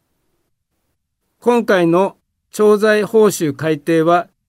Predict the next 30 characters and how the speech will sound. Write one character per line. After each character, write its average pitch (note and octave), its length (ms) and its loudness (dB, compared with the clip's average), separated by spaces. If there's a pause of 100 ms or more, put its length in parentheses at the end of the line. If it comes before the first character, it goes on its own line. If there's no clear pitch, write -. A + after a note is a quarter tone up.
(160)
薬 D#3+ 260 -6
剤 A#3 220 0
師 G#3+ 100 -8
の D#3+ 100 0
業 F3 140 0
務 F3+ 160 0
に C3+ 140 -2
つ - 160 -8
い D3+ 120 -4
て F3+ 300 -4 (260)
以 G3 100 -6
前 A#3 200 2
よ F3 140 2
り A#2+ 140 -8
指 - 100 -20
摘 G3 520 -6
さ - 220 -8
れ F3 100 -2
て F3 140 -2
い E3 80 -2
た D#3+ 260 -4 (640)
対 A3 220 0
物 A#3 300 -8
中 A#3 240 -4
心 A3+ 200 -4
の A3 120 -2
業 A3 140 0
務 F#3+ 200 0
か C#3+ 120 -2
ら D3 280 -4